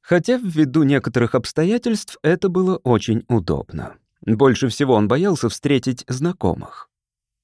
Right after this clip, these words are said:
Но все-таки чего же это так пусто? И вдруг из помещения пароходного салона раздался залихватский шансонетный мотивчик.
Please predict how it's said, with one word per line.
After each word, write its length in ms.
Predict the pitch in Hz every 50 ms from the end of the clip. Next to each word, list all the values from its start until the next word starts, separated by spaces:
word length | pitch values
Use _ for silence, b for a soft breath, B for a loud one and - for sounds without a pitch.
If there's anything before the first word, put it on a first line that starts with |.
| _ _ -
Но 280 | - 95 131 147 151 156
все-таки 560 | 147 - - 165 123 98 - 82 90 110 90
чего 380 | - - - 147 175 214 208
же 140 | 190 208 196
это 160 | 180 185 175
так 220 | 165 - 170 - -
пусто? 540 | - - 87 78 - - - - - - - _ _ _ _ _ _ _ _ _ _ _ _ _ _ _ _ _ _ _ _ -
И 120 | - 131
вдруг 600 | 143 123 117 107 143 170 214 202 - - - - - -
из 160 | - 147 -
помещения 580 | - 156 156 165 175 - - 160 127 117 123 131
пароходного 580 | 127 143 160 175 - 160 131 107 113 127 135
салона 500 | - - 165 202 240 262 240 240 226 202 b b b b b b
раздался 600 | b - 160 175 156 147 151 226 240 220 - 220
залихватский 760 | 202 147 160 170 165 156 - - 120 160 202 190 - - 170
шансонетный 640 | 156 - 156 156 147 - 143 135 131 131 131 - 127
мотивчик. 840 | 123 117 110 - - 82 78 - - - - - - - - - _